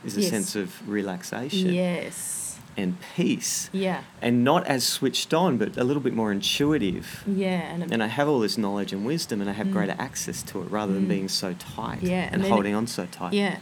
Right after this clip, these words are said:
Speaker 2: and then going into that relaxed state actually allows your body and your mind to absorb that new information. 'Cause when you're tight and stressed or t-,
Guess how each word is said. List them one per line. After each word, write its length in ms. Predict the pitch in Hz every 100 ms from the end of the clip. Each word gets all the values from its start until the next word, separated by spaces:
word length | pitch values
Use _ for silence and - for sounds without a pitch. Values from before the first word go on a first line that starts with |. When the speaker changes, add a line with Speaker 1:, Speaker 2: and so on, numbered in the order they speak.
| -
Speaker 2:
and 120 | 180
then 140 | 190
going 260 | 185 190 214
into 160 | 208 170
that 180 | 160 -
relaxed 500 | - 170 165 - -
state 300 | 185 175 - - - - - -
actually 540 | 185 180 - 180 160 -
allows 500 | 170 175 170 175 180
your 100 | 175
body 340 | 156 170 170
and 80 | 165
your 80 | 165
mind 360 | 170 170 170 175
to 120 | 175
absorb 680 | 170 160 175 226 254 147 165 - -
that 180 | 165 170
new 180 | 170
information. 720 | 170 160 156 156 175 - - 180 - -
'Cause 140 | - 165
when 160 | 202
you're 100 | 196
tight 320 | 180 190 180 -
and 100 | 156
stressed 480 | - 180 170 175 -
or 80 | 180
t-, 160 | -